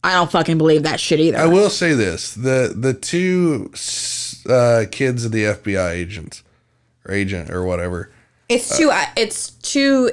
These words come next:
Speaker 1: agents and their sons.
Speaker 2: So
Speaker 1: From what I understand.
Speaker 2: their houses were raided by U S Marshals.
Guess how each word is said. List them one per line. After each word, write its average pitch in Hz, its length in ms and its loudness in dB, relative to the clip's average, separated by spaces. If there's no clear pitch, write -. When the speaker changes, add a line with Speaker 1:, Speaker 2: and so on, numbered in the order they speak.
Speaker 1:
agents 214 720 -2
and 180 240 -2
their 160 140 2
sons. - 520 -10
Speaker 2:
So 131 920 2
Speaker 1:
From 208 180 2
what 202 160 2
I 185 120 2
understand. 156 400 -4
Speaker 2:
their 165 180 4
houses 156 420 -2
were 139 160 4
raided 107 440 0
by 113 300 4
U 117 200 0
S 110 160 -2
Marshals. - 520 -4